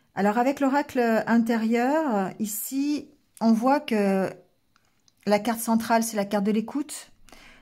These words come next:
Donc, on s'écoute, on écoute ses émotions pour pouvoir être en harmonie avec soi-même, avoir une unité intérieure. Ici, c'est la carte de la fusion. Donc, euh, pour moi, on a besoin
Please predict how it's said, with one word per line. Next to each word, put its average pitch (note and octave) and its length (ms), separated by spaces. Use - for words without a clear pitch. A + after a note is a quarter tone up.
Donc, A3+ 460
on G#3+ 100
s'écoute, A#3+ 760
on A3 100
écoute A3+ 240
ses A3 180
émotions A3+ 520
pour A3 120
pouvoir A#3 420
être A3+ 400
en G#3+ 160
harmonie A3 540
avec G3+ 180
soi-même, A#3 480
avoir G#3 300
une G#3 100
unité G#3 360
intérieure. G3+ 840
Ici, A3 180
c'est A#3 120
la G3 80
carte G3 160
de G3 80
la F#3+ 80
fusion. G#3+ 540
Donc, A3 460
euh, F#3+ 280
pour G3+ 280
moi, B3 600
on G#3+ 180
a A3+ 100
besoin A#3+ 720